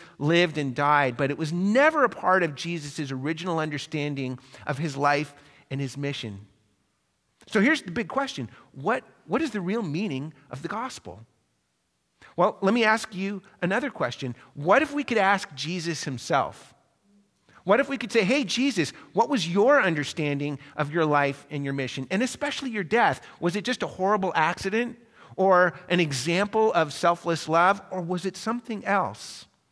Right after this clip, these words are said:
What do you think Jesus would say? Uh, we're gonna take a look at that, because here's why this is so important. Um, of course we want to be better people. Of course we want to make the world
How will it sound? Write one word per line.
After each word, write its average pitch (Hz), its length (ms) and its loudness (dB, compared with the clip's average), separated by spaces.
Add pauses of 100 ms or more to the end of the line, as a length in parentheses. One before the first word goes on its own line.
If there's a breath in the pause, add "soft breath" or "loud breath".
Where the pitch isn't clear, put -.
What 151 100 -8
do 233 60 -10
you 262 60 -10
think 226 220 -6
Jesus 208 420 -10
would 175 160 -12
say? 139 480 -4 (540 loud breath)
Uh, 139 80 -2 (120)
we're 185 160 0
gonna 254 180 -2
take - 420 -4
a 165 80 2
look 196 320 0
at 147 140 -6
that, 95 340 -4 (180 loud breath)
because 208 440 2
here's 262 260 0
why 247 140 4
this 208 180 -4
is 185 100 -8
so 185 220 -4
important. 156 520 -2 (760)
Um, 180 200 2 (300 loud breath)
of 202 200 2
course 269 300 0
we 202 120 -2
want 165 240 0
to - 80 -8
be 135 120 -2
better 110 280 -2
people. 98 460 -14 (280 loud breath)
Of - 220 0
course 262 360 -4
we 240 100 -4
want 165 260 0
to - 80 -6
make 139 300 -4
the 151 60 -8
world 127 380 -6